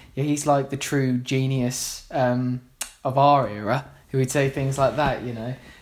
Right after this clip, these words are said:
We'd hang around the, the drama block, and it would be me, uh, Tom, who, Reynolds, who's in the band, and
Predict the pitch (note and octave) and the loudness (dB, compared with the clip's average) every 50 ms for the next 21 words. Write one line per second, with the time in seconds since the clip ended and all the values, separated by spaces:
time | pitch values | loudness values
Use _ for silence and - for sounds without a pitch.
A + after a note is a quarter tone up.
0 | - C#3+ C#3 C3 C#3 D3 C#3+ C#3+ C#3 C#3 C#3 C#3 C#3 C#3 C3+ C3+ B2+ - - C3+ | -10 -10 -10 -8 -6 -6 -6 -4 -2 -2 -2 -2 -2 -2 -2 -4 -4 -6 -4 -2
1 | C3 C3+ C3 C3 B2+ C3 - _ B2+ B2 - C3+ C3 C3 C3 B2+ A#2+ - C3+ C3 | 0 0 0 0 -4 -6 -10 _ -8 -2 0 0 2 2 0 -2 -4 -2 0 0
2 | B2+ B2+ - - - - - - - - - - - - - - - D3 C#3+ C#3 | 0 -2 -4 -10 -16 -20 -20 -20 -20 -20 -20 -20 -20 -20 -20 -14 -8 -4 -2 -2
3 | C3 D3 D3 C#3+ C#3+ D3 D#3 D#3+ D#3+ D#3+ D#3+ D#3 D#3 D3+ D3+ D#3 D#3 - - - | -2 0 0 0 0 0 -2 -2 -2 0 0 0 0 -2 -2 -4 -6 -10 -16 -20
4 | - - _ - C#3+ C3+ C3+ C3+ C3 - - - - E3 D3+ D3+ D3+ D3 D3+ D#3 | -20 -20 _ -2 0 2 2 0 0 -4 -8 -2 2 4 4 4 4 2 0 -2
5 | D#3+ D#3 - - - - - D#3 C#3+ C#3+ C#3 B2+ - - D3+ D3 D3 D3 D3+ D3 | -4 -6 -10 -16 -12 -4 -2 0 0 0 -2 -4 -2 0 2 2 2 0 -2 -4
6 | D3 - D#3 C3+ C3+ C#3 C3+ C#3 C3+ C3+ C3+ C3 C3 C3 C3 C3+ C3+ C#3 - - | -6 -6 -6 -4 -4 -4 -4 -4 -4 -2 -2 -2 -2 -2 -2 -4 -4 -6 -10 -14
7 | - - - - - - - _ C3 C3 C3+ C#3 C3+ | -20 -20 -20 -20 -20 -20 -14 _ -4 -2 -2 -2 -4